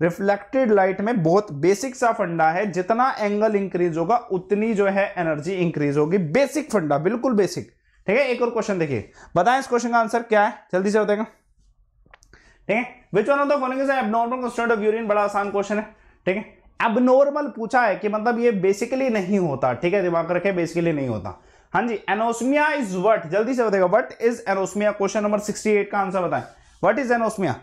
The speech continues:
और यार शेयर करो सेशन को सभी के सभी, anosmia का मतलब भी बताओ साथ के साथ। सिक्सटी एट क्वेश्चन का आंसर, anosmia क्या है बच्चे?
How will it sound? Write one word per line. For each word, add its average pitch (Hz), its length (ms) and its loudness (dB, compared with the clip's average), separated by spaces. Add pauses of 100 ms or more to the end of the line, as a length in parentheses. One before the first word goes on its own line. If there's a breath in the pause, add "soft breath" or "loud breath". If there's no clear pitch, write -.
(220 loud breath)
और 220 100 6
यार 302 160 4
शेयर 277 340 2
करो 277 240 4
सेशन 247 320 -2
को 254 120 4
सभी 226 220 0
के 226 80 2
सभी, 233 260 -2 (100)
anosmia 220 520 0
का 254 80 4
मतलब 196 300 -2
भी 180 100 4
बताओ 185 280 0
साथ 185 180 0
के 175 140 -8
साथ। 143 180 -4
सिक्सटी 185 320 -4 (160)
एट 220 220 0
क्वेश्चन 202 280 -4
का 185 100 4
आंसर, 185 280 0 (440 soft breath)
anosmia 214 640 0
क्या 220 140 2
है 214 200 -2
बच्चे? 247 320 -4